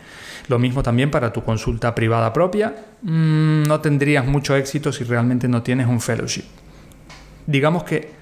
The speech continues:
el paciente busca ya al fellowship. En nuestro entorno, cuando un paciente tiene un problema de salud, busca, digamos, al especialista en cuestión. Pero no, allá no. Allá el paciente va un paso más allá.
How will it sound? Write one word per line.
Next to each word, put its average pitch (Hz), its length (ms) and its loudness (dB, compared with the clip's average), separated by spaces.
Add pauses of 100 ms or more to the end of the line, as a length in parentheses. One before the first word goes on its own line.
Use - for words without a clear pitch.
(240)
el 143 140 0
paciente 165 440 0
busca 156 580 0
ya 123 500 -4
al 127 160 0
fellowship. 107 460 -2 (560)
En 131 140 2
nuestro 120 260 0
entorno, 135 560 2 (180)
cuando 123 240 0
un 123 40 -2
paciente 147 340 0
tiene 147 180 2
un 143 80 2
problema 131 360 2
de 135 80 0
salud, 139 260 0
busca, 135 460 -2 (360)
digamos, 127 480 0
al 131 160 0
especialista 123 600 0
en 120 80 2
cuestión. 123 480 -2 (480)
Pero 120 240 0
no, 113 240 0 (240)
allá 123 360 2
no. 104 220 -2
Allá 131 260 2
el 151 100 0
paciente 156 640 0
va 147 240 0
un 139 200 -2
paso 139 280 -2
más 113 160 2
allá. 104 260 0